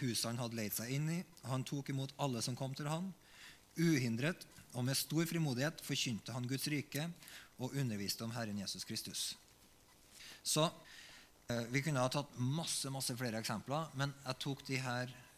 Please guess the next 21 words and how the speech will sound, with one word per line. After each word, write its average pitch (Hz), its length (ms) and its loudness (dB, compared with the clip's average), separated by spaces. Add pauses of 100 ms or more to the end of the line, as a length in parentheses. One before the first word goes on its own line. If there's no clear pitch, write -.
fire 123 240 -4
eksemplene 117 400 -2
bare 113 240 -2
for 117 160 -6
å - 40 -6
summere 117 400 -2
at - 140 -16 (920)
jeg 113 100 0
kunne 117 160 0
ha - 40 -6
tatt - 200 -2
med 110 80 0
Johannes 104 400 -2
også, 127 160 -6
men 113 200 -6 (120)
fra 113 320 -4
Johannes 104 480 -4
av 117 160 -8 (320)
så - 120 -12
forkynte 110 520 -4
Jesus 120 600 -4